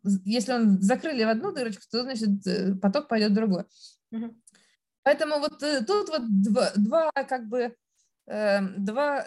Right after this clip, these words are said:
Speaker 1: два явления, они друг друга немножко скомпенсируют, что касается общих цифр.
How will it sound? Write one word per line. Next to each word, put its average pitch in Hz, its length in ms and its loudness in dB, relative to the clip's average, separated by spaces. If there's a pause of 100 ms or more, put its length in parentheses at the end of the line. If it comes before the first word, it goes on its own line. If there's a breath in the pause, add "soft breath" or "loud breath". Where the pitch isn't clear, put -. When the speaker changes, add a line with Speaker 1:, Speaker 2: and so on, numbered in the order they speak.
Speaker 1:
два 247 180 -2
явления, 294 440 -4
они 254 160 -4
друг 240 200 -4
друга 269 180 -4
немножко 262 360 -6
скомпенсируют, 294 680 -2
что 233 120 -8
касается 254 460 0
общих 226 300 -2
цифр. 190 460 -8